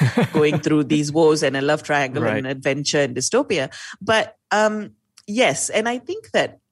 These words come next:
Speaker 2: primarily what it did was that it created this, this possibility that books could actually do this, that books could attract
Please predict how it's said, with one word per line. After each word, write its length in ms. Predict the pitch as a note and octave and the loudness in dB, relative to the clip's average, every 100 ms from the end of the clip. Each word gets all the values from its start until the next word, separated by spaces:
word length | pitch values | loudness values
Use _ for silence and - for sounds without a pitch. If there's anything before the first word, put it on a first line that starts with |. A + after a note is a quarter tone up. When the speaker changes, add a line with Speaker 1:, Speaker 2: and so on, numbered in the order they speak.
| _ | _
Speaker 2:
primarily 640 | - E3+ F3+ G#3 C4+ D4+ A3+ | -2 -2 0 0 0 -2 -2
what 240 | D3 D#3+ | 0 0
it 180 | C#3+ - | -2 -4
did 220 | D#3+ D#3+ C#3 | -4 -4 -4
was 220 | C#3 C3+ | -6 -4
that 120 | C3+ | -8
it 140 | C3 | -8
created 640 | - E3+ F3+ A3 A3+ B3 - D3+ | -8 -2 0 0 2 -2 -2 -2
this, 320 | D#3 D3 - - - - _ _ _ - - _ | -2 0 -6 -12 -20 -20 _ _ _ -20 -20 _
this 240 | G3+ F#3+ - | 2 2 0
possibility 960 | - G#3 - C4 A3+ D#3 D#3+ D#3+ F#3 F3 | -2 0 0 0 0 2 2 0 0 0
that 220 | D3+ C3+ - _ | 0 -2 -10 _
books 380 | F#3+ G3 - - | 0 0 0 -4
could 200 | - C#3 | 0 0
actually 520 | C3+ - - D#3+ D3+ | 0 -2 -4 -2 -2
do 280 | C#3 C#3 C#3 | -2 -2 -2
this, 260 | B2+ A2+ - | -4 -6 -4
that 280 | D#3 C3 D3 | -2 -2 0
books 280 | F3+ F3+ - | 0 0 -2
could 140 | G3+ | 0
attract 540 | C3 - C#3 C#3 - | 0 -2 -4 -4 -6